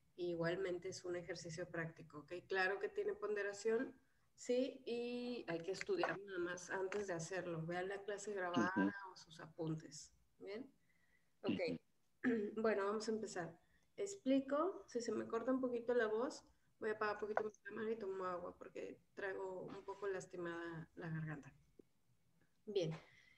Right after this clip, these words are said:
Speaker 1: entonces, la teoría francesa también nos habla de los actos jurídicos y también proviene todo, es, son clases muy conectadas, derecho romano y acto jurídico y personas.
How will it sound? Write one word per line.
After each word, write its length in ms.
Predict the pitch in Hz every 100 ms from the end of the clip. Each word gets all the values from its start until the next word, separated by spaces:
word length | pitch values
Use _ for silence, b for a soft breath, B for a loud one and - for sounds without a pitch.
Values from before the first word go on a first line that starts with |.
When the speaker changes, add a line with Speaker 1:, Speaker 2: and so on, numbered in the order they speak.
| B -
Speaker 1:
entonces, 680 | 202 202 208 202 202 185 - _ -
la 180 | 247 247
teoría 260 | 269 277
francesa 760 | 285 349 339 330 294 - 233 247 - - _
también 320 | - 208 208 208
nos 200 | 220 240
habla 260 | 226 214
de 100 | 220 196
los 200 | 180 175
actos 280 | - 185
jurídicos 600 | - 208 220 226 220 214
y 60 | 220
también 360 | 220 208 226 226
proviene 460 | 254 254 247 247 254
todo, 420 | 247 240 254 269
es, 140 | 254
son 280 | - 254 247
clases 380 | 247 247 254 240
muy 440 | 240 240 240 240
conectadas, 680 | - 226 220 220 220 220 233
derecho 340 | 214 196 - 214
romano 480 | 208 202 190 214 220
y 180 | 180 -
acto 240 | 190 - 190
jurídico 420 | 160 190 185 185
y 40 | 202
personas. 580 | 202 196 240 240 226